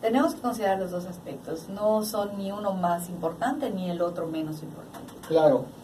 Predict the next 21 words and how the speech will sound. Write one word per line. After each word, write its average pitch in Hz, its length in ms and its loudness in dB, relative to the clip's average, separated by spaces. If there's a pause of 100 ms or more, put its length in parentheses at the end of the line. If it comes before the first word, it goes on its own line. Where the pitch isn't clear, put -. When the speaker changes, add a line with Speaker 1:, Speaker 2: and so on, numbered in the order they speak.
(200)
Speaker 2:
que 165 140 6
tampoco 185 880 6
es 151 160 2
conveniente 143 680 4
hacer 131 340 2
como 120 440 -2
curiosamente 127 880 -2
a 127 180 0
veces 131 480 2
el 123 160 -4
gobierno 120 760 2 (400)
hace, 139 480 2 (320)
entre 131 240 -2
comillas, 143 680 4
para 123 220 0
legitimar 131 840 0 (140)
su - 180 -10
proyecto, 135 680 4 (400)
que 139 120 2
hace 131 720 2 (160)
foros 143 960 8